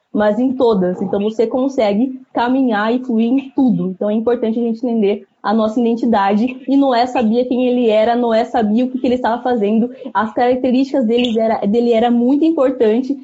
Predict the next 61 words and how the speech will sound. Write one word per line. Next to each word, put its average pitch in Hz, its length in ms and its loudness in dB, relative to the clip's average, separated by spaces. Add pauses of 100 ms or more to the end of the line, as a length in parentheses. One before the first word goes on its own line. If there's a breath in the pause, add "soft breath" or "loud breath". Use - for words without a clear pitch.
(120)
e 254 200 2
isso 269 160 -2
realmente 254 420 -2
era 233 160 2
agradável 220 680 0
aos 226 120 0
olhos 208 240 0
de 214 80 0
Deus. 180 440 -2 (160)
Então 196 120 -4
a 196 40 0
gente 226 180 -2
precisa 220 320 -4
entender 220 300 0
isso 220 340 0
antes 233 260 -2
de 226 120 -4
falar 214 560 -2 (260)
sobre 214 220 0
o 220 60 -6
contexto 233 600 -2
de 208 120 0
Mateus 220 480 0
vinte 214 180 -6
e 226 40 -8
quatro, 208 440 -2
a 202 40 -2
partir 208 240 -4
do 208 100 -2
verso 196 180 -2
trinta 214 220 -2
e 262 100 -2
seis. 170 320 -4 (1300)
Viu? 240 140 0
Você - 60 -4
pode 220 160 -2
falar 233 100 0
qualquer 254 240 -2
coisa, 277 240 0
viu? 277 240 0
Eu 226 80 0
não 233 100 0
sou, 262 280 -2
eu 262 100 2
não 302 100 2
tô, 330 180 0
gente, 254 340 0
eu 220 60 -2
preciso 262 200 0
falar 254 120 0
pra 254 80 -6
vocês, 214 120 0
eu 220 60 0
não 247 100 0
me 285 100 2
dou 240 140 2
bem 247 120 0
com 247 60 -6
esse - 80 -6
negócio 208 320 -2
aqui. 175 240 -4